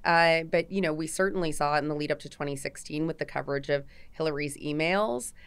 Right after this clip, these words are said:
and then not seeing the equivalent coverage of other things of greater import or even scandal, um, during the Trump administration. So there's, there is this issue at hand, and I don't have the perfect solution for it, but the real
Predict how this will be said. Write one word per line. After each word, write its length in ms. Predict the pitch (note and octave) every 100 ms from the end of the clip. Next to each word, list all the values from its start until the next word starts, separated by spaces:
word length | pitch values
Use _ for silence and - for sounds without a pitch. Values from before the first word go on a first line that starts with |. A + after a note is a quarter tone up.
| -
and 160 | D3 D#3
then 160 | D3+ D3
not 320 | D3 D3+ -
seeing 360 | D#3+ E3 F3
the 100 | F3+
equivalent 500 | F3 - F#3 F#3 F#3
coverage 480 | F#3 G3 G#3 G#3+ G3+
of 100 | F3
other 220 | C#3 D#3
things 280 | D#3 E3 E3+
of 100 | D3+
greater 340 | - D#3 D#3 D#3
import 640 | D3+ E3+ F#3 G3 G3 F#3
or 360 | - C#3 C#3 - - - - - -
even 300 | D3+ D3+ D#3
scandal, 680 | - D#3+ F3+ G3+ G3+ G3+ G#3+
um, 280 | F3 D#3 D#3
during 260 | D#3+ D#3+ D#3+
the 80 |
Trump 220 | D#3+ D#3+ D#3+
administration. 720 | E3 E3 - E3+ E3 E3 D#3+
So 280 | E3 D#3 D#3 - - -
there's, 400 | G3+ G3+ G3 -
there 480 | F#3+ F3 D#3+ F#3+ A3
is 120 | B3
this 180 | A#3+ G#3
issue 280 | - G3 F#3+
at 100 | F3
hand, 340 | F#3 G3 F3 D#3+
and 200 | D#3+ - - - -
I 100 | F#3+
don't 160 | A#3 A3+
have 120 | G3
the 60 | F#3
perfect 360 | - F3 -
solution 520 | - D#3+ D#3 - G3+ G3
for 220 | F#3 F#3
it, 140 | D3
but 140 | F3 F3
the 80 |
real 480 | D#3+ G3 G#3 F3 D#3+